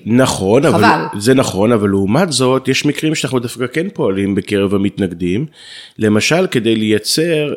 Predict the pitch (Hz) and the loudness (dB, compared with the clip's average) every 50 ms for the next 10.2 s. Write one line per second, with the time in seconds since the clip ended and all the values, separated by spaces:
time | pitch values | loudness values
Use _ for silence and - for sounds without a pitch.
0 | - 101 98 95 92 92 98 98 98 98 90 104 - - - 185 180 175 175 - | -6 -6 -6 -6 -6 -8 -6 -4 -4 -2 -4 -4 -4 -2 -2 -2 -2 -2 -2 -2
1 | 123 113 117 107 104 117 - - 143 151 147 147 147 143 165 151 104 85 - - | -2 0 0 0 -2 -2 -2 0 0 0 2 2 0 2 2 2 0 0 -2 -6
2 | - - - - - - - - - 107 - 113 110 135 151 147 143 143 135 135 | -8 -10 -16 -20 -20 -20 -14 -8 -8 -4 -2 0 2 2 4 4 2 2 0 0
3 | 135 135 127 139 127 120 131 120 110 110 - 123 113 113 107 101 95 104 107 107 | 0 0 0 -2 -2 -2 -2 -4 -2 -2 -2 0 0 0 0 -2 -4 -6 -6 -2
4 | 110 117 117 113 110 110 104 82 90 101 - 113 113 - - 117 104 110 101 90 | 0 0 2 2 2 2 0 0 -2 -2 -2 -2 -2 -2 -2 -4 -4 -4 -4 -2
5 | 104 101 - - 104 95 104 110 101 95 101 98 98 95 92 90 90 87 107 120 | -4 -4 -4 -6 -6 -4 -2 -2 -2 -2 -4 -4 -4 -4 -6 -8 -8 -6 -6 -4
6 | 160 196 202 202 - - - - - - - - - - - 139 156 147 151 135 | -4 -4 -4 -6 -8 -12 -18 -16 -16 -18 -16 -12 -8 -2 0 2 2 2 2 0
7 | 113 113 110 117 131 127 - - 113 107 110 110 170 - - 120 127 - - 131 | 2 2 2 2 2 2 2 0 0 2 2 2 2 0 0 0 -2 -2 -2 -2
8 | 120 - - 117 120 123 120 - 117 117 117 120 101 113 110 107 117 117 - 135 | -2 -2 0 -2 0 0 -2 -4 -2 -2 -2 -2 -2 -2 -4 -4 -4 -6 -4 -4
9 | 131 123 113 110 104 95 95 95 107 98 - - 98 - - 95 87 87 87 85 | -4 -2 -2 -2 -4 -4 -2 -2 -2 -2 -2 -4 -6 -4 -4 -6 -4 -4 -6 -8
10 | - - - | -10 -12 -16